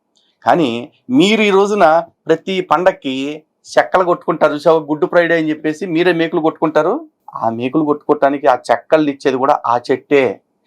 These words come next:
మీ యేసేమి గాల్లో నుంచి పుట్టించివ్వలా. అంతెందుకురా, మీరు మీ క్రిస్మస్ పండగ చేసు-, అదే క్రిస్మస్ పండగ చేసుకోవాలంటే ఇంటి ముందు ఎట్టుకుంటారే నరుక్కొచ్చి చెట్టు, అది కూడా ఆ చెట్టు ఇచ్చిన మండలే.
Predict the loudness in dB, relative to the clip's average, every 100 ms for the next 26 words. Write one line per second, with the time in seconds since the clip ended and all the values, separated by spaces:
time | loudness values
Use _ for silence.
0 | -20 -10 -4 0 2 4 4 4 4 4
1 | 4 4 0 -2 -6 -12 -8 -4 0 2
2 | 2 0 _ _ _ _ -8 -6 -2 0
3 | 0 2 2 0 -6 _ _ 0 2 2
4 | 0 -4 -6 -2 -2 -2 0 2 2 0
5 | -4 0 0 0 0 -4 0 0 2 -2
6 | -2 -4 -6 -6 0 2 0 -4 -2 -2
7 | -2 _ _ -6 -4 -4 -4 -2 -2 0
8 | 2 2 2 0 0 -4 -4 -6 -4 -2
9 | -4 -10 _ -2 -2 -2 -6 -2 2 2
10 | 2 -2 _ _ -4 -2 -2 -6 -4 -12
11 | -4 -2 0 0 2 0 -2